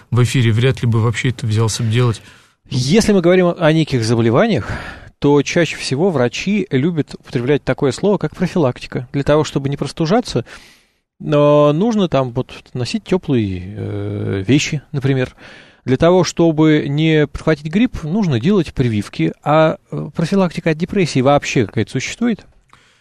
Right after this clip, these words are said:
Speaker 1: А, существует, конечно. Мы отталкиваемся уже от причин,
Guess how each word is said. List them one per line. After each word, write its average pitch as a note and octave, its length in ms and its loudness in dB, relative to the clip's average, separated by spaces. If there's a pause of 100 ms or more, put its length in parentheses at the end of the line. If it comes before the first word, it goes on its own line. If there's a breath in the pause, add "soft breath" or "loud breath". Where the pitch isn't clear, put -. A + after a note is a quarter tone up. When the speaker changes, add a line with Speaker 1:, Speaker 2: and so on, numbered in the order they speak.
(200 soft breath)
Speaker 1:
А, G#2+ 240 2
существует, G#3 600 -2
конечно. G#2 600 2
Мы B2 380 2
отталкиваемся D3+ 720 -2
уже D3+ 180 0
от - 380 -6
причин, F#3 500 2